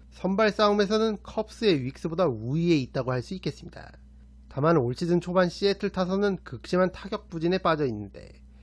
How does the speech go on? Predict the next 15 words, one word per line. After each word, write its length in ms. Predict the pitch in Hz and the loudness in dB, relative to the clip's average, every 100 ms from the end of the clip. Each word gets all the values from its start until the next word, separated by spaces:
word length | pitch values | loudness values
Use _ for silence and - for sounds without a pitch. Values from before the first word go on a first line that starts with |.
| - - | -20 -6
현재 280 | 190 190 | -2 0
서른 360 | 185 196 202 214 | 0 0 0 2
개 120 | 196 | 0
구단 300 | 175 175 185 | 2 2 2
중 220 | 185 196 - - - - | 2 -2 -4 -20 -20 -12
팀 260 | - 220 | -6 -4
타율 320 | - 214 208 | 2 4 4
이십팔 560 | 123 117 - - - 147 | 0 -6 -10 -12 -10 -10
위, 260 | - - - - - - | -12 -18 -20 -20 -20 -16
팀 220 | - 208 139 | -2 2 2
오피에스도 760 | 117 131 - 175 - 175 185 | 0 -6 -2 -2 -2 0 0
이십구 520 | 117 123 196 - - | 0 -6 -8 -8 -6
위까지 340 | 139 - 165 139 | -6 -2 -2 0
떨어졌을 480 | 170 165 151 - 151 | 0 0 -2 -6 -4
정도로 420 | 147 143 175 | -4 -2 -4